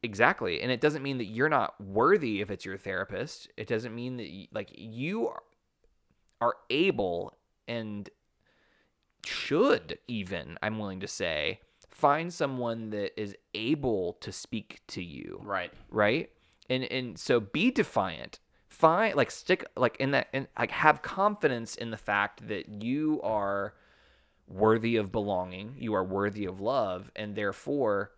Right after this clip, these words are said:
Speaker 1: deserving of a teacher that is able to teach you.
Speaker 2: And that is, that brings up such a point to me that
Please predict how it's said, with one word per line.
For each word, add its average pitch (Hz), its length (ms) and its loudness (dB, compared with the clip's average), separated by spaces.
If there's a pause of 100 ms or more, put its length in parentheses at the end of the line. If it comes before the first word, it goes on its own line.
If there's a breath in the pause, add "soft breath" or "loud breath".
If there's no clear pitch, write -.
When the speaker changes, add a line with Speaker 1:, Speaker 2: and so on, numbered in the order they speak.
(800)
Speaker 1:
deserving 113 760 0
of 98 120 -4
a 101 60 -2
teacher 98 400 -6
that 92 340 -4
is 101 200 -6
able 101 260 -2
to 98 120 -12
teach - 420 -12
you. - 280 -14
Speaker 2:
And 139 160 -14
that 233 160 -10
is, - 380 -10
that 196 140 2
brings 254 220 0
up 185 100 -2
such - 280 -2
a 165 60 0
point 127 760 -10 (600)
to 143 60 -12
me 123 260 -8
that 110 140 -6